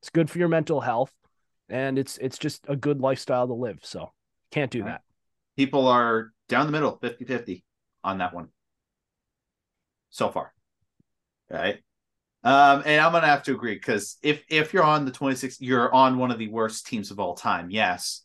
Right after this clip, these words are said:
Speaker 2: but it's only for one year. After that,
Speaker 1: Yeah,
Speaker 2: you,
Speaker 1: you
Speaker 2: you
Speaker 1: can
Speaker 2: can go
Speaker 1: go on
Speaker 2: sign
Speaker 1: to
Speaker 2: a
Speaker 1: a
Speaker 2: minimum deal for who, who won, the Patriots.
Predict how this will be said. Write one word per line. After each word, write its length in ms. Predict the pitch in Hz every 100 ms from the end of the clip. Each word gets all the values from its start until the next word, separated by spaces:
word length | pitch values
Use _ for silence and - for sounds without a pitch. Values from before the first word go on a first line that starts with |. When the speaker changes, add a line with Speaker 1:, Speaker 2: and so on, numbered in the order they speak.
| _ _ -
Speaker 2:
but 120 | 120
it's 100 | 123
only 160 | 107
for 120 | 95 95
one 180 | 92
year. 240 | 90 80 85 _ _ _ _ -
After 260 | 110 113
that, 120 | 107 254
Speaker 1:
Yeah, 140 | -
Speaker 2:
you, 60 | -
Speaker 1:
you 80 | - 117
Speaker 2:
you 40 | 208
Speaker 1:
can 120 | 226
Speaker 2:
can 60 |
go 120 | 196 226
Speaker 1:
go 60 |
on 220 | 226 240 190
Speaker 2:
sign 20 |
Speaker 1:
to 120 | 202
Speaker 2:
a 20 | 208
Speaker 1:
a 80 | - - -
Speaker 2:
minimum 400 | 117 107 104 95
deal 280 | 98 90 87
for 440 | - 85 80 78 _ _ _ _ _ _ -
who, 120 | 123 107
who 100 | 110
won, 240 | 101 87
the 180 | 101 101
Patriots. 640 | - 104 - - - -